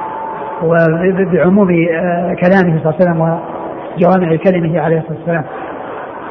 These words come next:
والمسألة التي راحت، يعني، قضية، يعني، كون ال-، الجنين، يعني، قد، قد، يعني، آه، آه،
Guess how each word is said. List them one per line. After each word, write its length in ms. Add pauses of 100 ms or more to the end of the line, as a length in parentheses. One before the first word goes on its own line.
(1040)
والمسألة 2000 (120)
التي 160
راحت، 380
يعني، 160
قضية، 360
يعني، 160
كون 280
ال-، 360 (380)
الجنين، 400
يعني، 180
قد، 540 (540)
قد، 140
يعني، 480
آه، 540 (720)
آه، 600